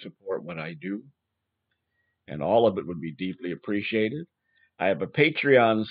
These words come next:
site, Creatives with Ken Lenick. I have a webpage, ken lennick dot com.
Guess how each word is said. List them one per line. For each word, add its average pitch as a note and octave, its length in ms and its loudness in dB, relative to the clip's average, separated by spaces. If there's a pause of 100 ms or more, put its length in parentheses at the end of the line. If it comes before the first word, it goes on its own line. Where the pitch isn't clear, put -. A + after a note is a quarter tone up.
site, B2+ 340 2
Creatives B2+ 540 2
with - 180 -20
Ken G#2+ 220 0
Lenick. G#2 400 -2 (1800)
I C#2+ 80 -8
have D2+ 180 -4
a D2+ 60 -6
webpage, A#2 760 4
ken B2 180 2
lennick A#2 400 2
dot F#2 160 -4 (120)
com. C3+ 560 2